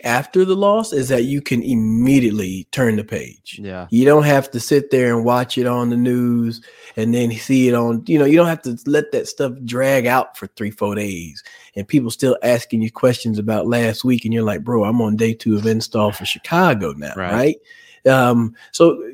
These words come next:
Speaker 1: having that quick turn is the best. I mean, we've said, we've, twenty-four hour rule is always in effect, but this
Speaker 2: Yeah.
Speaker 1: one here,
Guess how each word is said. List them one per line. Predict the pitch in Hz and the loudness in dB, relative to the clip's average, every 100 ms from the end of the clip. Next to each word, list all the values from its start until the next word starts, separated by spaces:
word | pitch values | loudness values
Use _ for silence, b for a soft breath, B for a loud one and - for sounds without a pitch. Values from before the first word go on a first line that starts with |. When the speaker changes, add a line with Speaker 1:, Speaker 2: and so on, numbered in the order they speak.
| 165 165 | 0 4
Speaker 1:
having | 196 233 | 6 6
that | 208 151 | 4 2
quick | - 165 - | 2 0 2
turn | 151 143 139 | 4 6 4
is | 139 | 0
the | - | -2
best. | 120 139 135 - | 0 0 0 -2
I | |
mean, | 123 113 110 98 - _ _ b b - | -2 -2 -4 -6 -12 _ _ b b -4
we've | 127 | 0
said, | 196 170 | 4 6
we've, | 139 139 - 117 117 | 6 2 -4 -14 -4
twenty-four | - 202 180 151 | 2 4 4 4
hour | 143 | 4
rule | 135 120 | 2 0
is | 120 | 0
always | 120 117 | 0 0
in | 104 | -4
effect, | 98 - 90 - - | -8 -10 -10 -12 -12
but | - | -2
this | 165 | 0
Speaker 2:
Yeah. | 151 | 0
Speaker 1:
one | 135 | 0
here, | 139 131 120 113 | 0 2 0 -4